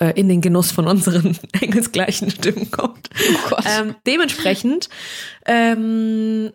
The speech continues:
Speaker 1: haben wir heute gesagt, wir lassen es komplett unaktuell. Das heißt, äh, wir machen etwas komplett Zeitloses. Wir reden nicht über die politischen, äh, Geschichten. Wir le-, wir reden diese, dieser Folge nicht über den Angriffskrieg, äh, Russlands gegen die Ukraine.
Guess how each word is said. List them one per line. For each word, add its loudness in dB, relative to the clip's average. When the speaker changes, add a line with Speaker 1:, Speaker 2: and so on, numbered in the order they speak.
Speaker 1:
haben 0
wir 2
heute 2
gesagt, -2
wir 2
lassen 0
es -4
komplett 0
unaktuell. 0
Das 0
heißt, -2
äh, 0
wir -2
machen -2
etwas -4
komplett -4
Zeitloses. 0
Wir -6
reden -2
nicht 0
über 0
die -2
politischen, -2
äh, 2
Geschichten. 0
Wir 2
le-, 2
wir 0
reden 0
diese, -2
dieser 0
Folge 0
nicht 2
über 0
den -2
Angriffskrieg, -4
äh, 0
Russlands -2
gegen -4
die -6
Ukraine. 0